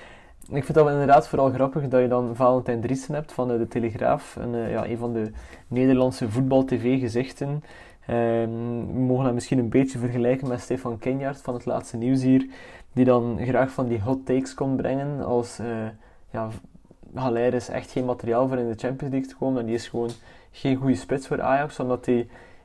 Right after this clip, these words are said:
misschien niet mobiel genoeg is of misschien niet technisch genoeg is, maar dan denk ik van,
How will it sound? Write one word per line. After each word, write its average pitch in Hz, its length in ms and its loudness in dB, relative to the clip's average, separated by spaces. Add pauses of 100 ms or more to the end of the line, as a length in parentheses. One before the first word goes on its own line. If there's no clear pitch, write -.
misschien 135 320 2
niet 185 100 8
mobiel 165 360 6
genoeg 160 240 2
is 160 120 0
of 147 80 -4
misschien 147 300 -4
niet 143 160 -4
technisch 151 420 -4
genoeg 151 240 0
is, 151 200 0
maar 131 120 -2
dan 123 140 0
denk 123 180 0
ik - 120 -10
van, - 260 -10